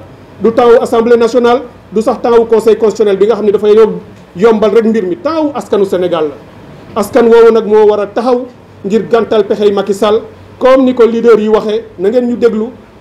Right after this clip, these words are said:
ku ci ne ci ñun suba di nga jël sa responsabilité, ndax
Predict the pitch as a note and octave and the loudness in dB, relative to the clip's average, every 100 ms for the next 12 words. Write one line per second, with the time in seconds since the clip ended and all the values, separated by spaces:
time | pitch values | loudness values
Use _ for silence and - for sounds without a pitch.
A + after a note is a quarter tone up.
0 | - A3+ B3+ B3 B3 A#3+ B3 B3+ A#3+ A3+ | -10 -6 -2 0 0 0 0 -2 0 0
1 | A3+ A3+ G3+ A3+ G#3+ A3+ A3+ C4 A#3+ A#3+ | 2 0 0 0 0 -4 -4 -4 -4 -4
2 | A#3 A#3+ A#3+ A#3 - - - G3 A3 | -4 -4 -4 -4 -10 -20 -14 -4 -4